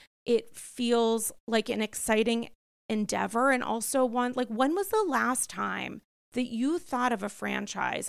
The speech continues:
and said to yourself, "I have no idea what's going to happen next"? I mean, that to me is a little bit of an energy to treasure, regardless of where you are in processing the fact that this upcoming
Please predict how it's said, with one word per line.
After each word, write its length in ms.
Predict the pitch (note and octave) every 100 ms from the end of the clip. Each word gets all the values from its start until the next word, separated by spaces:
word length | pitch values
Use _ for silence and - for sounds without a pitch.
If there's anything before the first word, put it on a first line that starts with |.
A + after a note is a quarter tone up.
| -
and 120 | G#3+
said 200 | A3+ A3
to 100 | B3+
yourself, 360 | A#3 A3 G3+ -
"I 140 | G3+
have 240 | G#3+ B3+ A#3+
no 640 | G#3+ G3 G3+ G3 G3 G#3+ -
idea 560 | G3+ G3+ F#3 G3+ G3+ -
what's 200 | G3 -
going 220 | G#3 G#3
to 60 | G3
happen 380 | G3+ - G3 A#3
next"? 400 | - - - -
I 100 | A3+
mean, 240 | A#3+ A#3+ - - - - _ -
that 280 | G#3 F4
to 220 | - G4+ D#4+
me 360 | A3 A#3 D4
is 180 | - G#3
a 60 | G#3
little 440 | G3 G3+ A3+ E4
bit 180 | C4+ B3
of 100 | G#3+
an 140 | G#3
energy 500 | - G#3 A3+ G#3+ G#3
to 120 | G3+
treasure, 580 | F3+ - G3+ G#3 G3+ F#3
regardless 1120 | - G#3 B3 F#3 G#3+ A#3 B3 A3 G#3 G3 - -
of 200 | G#3+ F#3+
where 240 | G#3+ G#3+
you 200 | A3 A3+
are 240 | G3+ G3 G3
in 180 | F#3+
processing 580 | F#3+ G3+ G3+ G#3 - G3+
the 80 | G3
fact 400 | - F#3+ F#3 -
that 220 | G3 F#3+
this 140 | G3+ -
upcoming 520 | - G#3 G3 F#3+